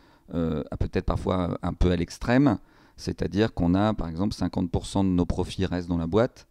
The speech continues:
vingt pour cent sont dirigés vers les salariés, vingt pour cent vers les dirigeants actionnaires et dix pour cent reversés à des O N G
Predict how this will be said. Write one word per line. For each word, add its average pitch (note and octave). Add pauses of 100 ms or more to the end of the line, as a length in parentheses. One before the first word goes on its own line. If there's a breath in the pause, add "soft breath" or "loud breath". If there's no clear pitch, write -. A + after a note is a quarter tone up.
(420 soft breath)
vingt F#2+
pour -
cent A2
sont F2
dirigés E2+
vers E2
les E2+
salariés, F2+ (320 soft breath)
vingt F#2
pour G2+
cent G#2
vers F2
les E2
dirigeants E2
actionnaires G#2 (260 soft breath)
et F2+
dix G2+
pour -
cent A#2+
reversés G2
à G2
des F2
O E2+
N E2
G A2